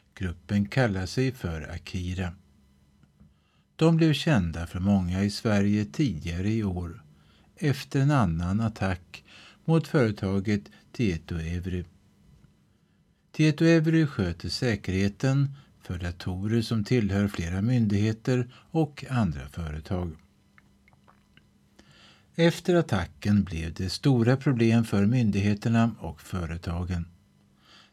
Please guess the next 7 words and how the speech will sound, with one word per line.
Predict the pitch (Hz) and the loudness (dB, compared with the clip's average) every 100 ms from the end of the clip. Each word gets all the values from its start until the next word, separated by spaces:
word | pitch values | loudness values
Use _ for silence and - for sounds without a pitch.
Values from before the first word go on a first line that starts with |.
| _ | _
Deras | - 85 80 - | -6 -6 -6 -8
system | - 107 - 101 107 117 | -4 -4 -2 0 2 2
för | 110 107 | 0 0
datorer | 104 120 123 110 110 117 113 - - | 2 0 0 0 4 2 2 -6 -20
fungerade | - 175 107 87 82 82 92 | -4 0 0 -2 -4 -4 -2
inte | 87 - | -4 -6
normalt. | 69 78 82 90 87 - - | -10 -8 -4 -6 -6 -12 -20